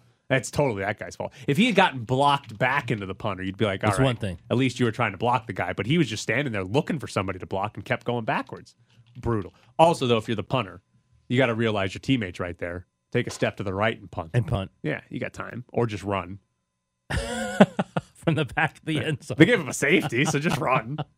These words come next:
Speaker 1: <laughs> Could have been much worse, right? Which,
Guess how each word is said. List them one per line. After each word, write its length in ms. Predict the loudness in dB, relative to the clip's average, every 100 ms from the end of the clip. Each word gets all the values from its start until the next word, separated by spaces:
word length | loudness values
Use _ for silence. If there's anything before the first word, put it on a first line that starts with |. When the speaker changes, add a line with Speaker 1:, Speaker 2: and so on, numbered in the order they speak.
| -4
Speaker 1:
<laughs> 960 | -2 -2 -6 -8 -12 -12 _ _ _
Could 140 | 4 4
have 80 |
been 160 | 4 2
much 260 | 0 0 0
worse, 680 | 2 2 2 -2 -8 -10 -14 -14 _ _
right? 400 | 2 6 4 2 _ _
Which, 300 | 6 6 6